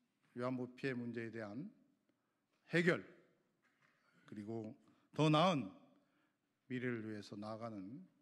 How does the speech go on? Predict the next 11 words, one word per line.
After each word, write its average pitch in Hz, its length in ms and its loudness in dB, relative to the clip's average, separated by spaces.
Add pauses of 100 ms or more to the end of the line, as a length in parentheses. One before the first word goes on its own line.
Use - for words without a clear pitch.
(240)
그런 98 200 -12
계기가 107 640 -6
돼야 110 100 -4
한다는 104 360 -2
생각에서라고 98 600 -8
합니다. 92 340 -6 (1500)
그동안, 135 580 4 (540)
음, 101 420 -16 (200)
정치권과 143 920 4 (1080)
또 135 260 -2
어른들이 165 520 6